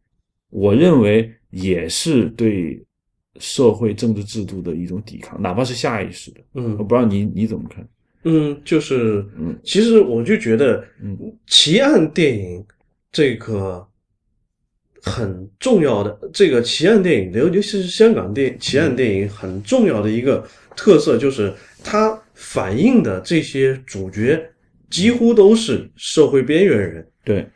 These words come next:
Speaker 2: 比如说这个《三狼奇案》里面是这个三个，这个没能通过一般方式爬到上面的小伙子，
Speaker 1: 嗯。
Speaker 2: 本地小伙子，
Speaker 1: 嗯。
Speaker 2: 都是平民家庭出身。
Speaker 1: 嗯。
Speaker 2: 而这个《神港奇兵》系列反映的是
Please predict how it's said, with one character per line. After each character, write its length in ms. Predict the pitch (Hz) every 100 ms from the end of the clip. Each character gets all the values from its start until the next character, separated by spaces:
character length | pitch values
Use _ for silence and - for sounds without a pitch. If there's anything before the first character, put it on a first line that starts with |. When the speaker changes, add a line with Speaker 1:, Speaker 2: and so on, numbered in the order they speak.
| -
Speaker 2:
比 100 | 131
如 140 | 139
说 320 | 156 170 165
这 200 | - 156
个 160 | 107 98 - -
《三 180 | 180
狼 140 | 190 196
奇 180 | 196 135
案》 160 | 175 110
里 80 | 95
面 240 | 95 101
是 260 | 104 113 104
这 260 | - 147 104
个 260 | 98 98 -
三 320 | - 175 190
个， 240 | 139 104 98 - -
这 200 | 165 110
个 220 | 101 90
没 260 | 95 131
能 160 | 247 170
通 240 | 160 175
过 160 | 175 131
一 100 | 180
般 220 | 160 175
方 180 | 165 156
式 220 | 160 117 101
爬 200 | - -
到 120 | 127 139
上 220 | 170 131
面 140 | 104
的 80 | 98
小 220 | 104 110
伙 180 | 135 95
子， 180 | 98 110 - _
Speaker 1:
嗯。 80 | 104
Speaker 2:
本 140 | 113
地 120 | 151 165
小 180 | 117 127
伙 160 | 95
子， 160 | 90 - _ -
Speaker 1:
嗯。 80 |
Speaker 2:
都 160 | 98 151
是 140 | 151 131 - -
平 200 | - 170
民 140 | 143
家 140 | 131
庭 140 | 120 107
出 140 | 107
身。 240 | 98 98 - _ _ -
Speaker 1:
嗯。 80 | 101
Speaker 2:
而 320 | 117 151 - - _ -
这 280 | - 143 120
个 440 | 113 101 95 90 _ _ _ _
《神 200 | - 180
港 160 | 262 156
奇 180 | - 156
兵》 140 | 220 247
系 180 | -
列 260 | 135 127 - - -
反 280 | 101 98
映 100 | 135
的 80 | 165
是 180 | 147 147